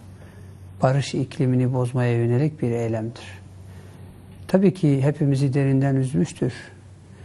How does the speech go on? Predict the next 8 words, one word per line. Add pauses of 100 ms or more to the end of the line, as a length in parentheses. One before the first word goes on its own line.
(480)
Ben
defalarca (500)
çıktığımız
programlarda
tabii (340)
bu
konuları
değerlendirdik.